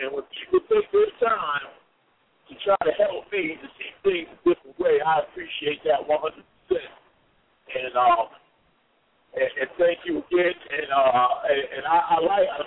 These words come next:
particularly like that, uh, that the way you said that, Brother Sadiq, about take the time I do have, make the best of that, and, and, uh, and, and the door is still open. And, uh,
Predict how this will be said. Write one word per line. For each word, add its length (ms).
particularly 500
like 320
that, 300
uh, 260
that 220
the 100
way 160
you 220
said 240
that, 160
Brother 240
Sadiq, 260
about 560
take 240
the 160
time 260
I 220
do 180
have, 320
make 180
the 160
best 240
of 140
that, 340
and, 220
and, 80
uh, 400
and, 160
and 160
the 160
door 240
is 160
still 240
open. 320
And, 400
uh, 320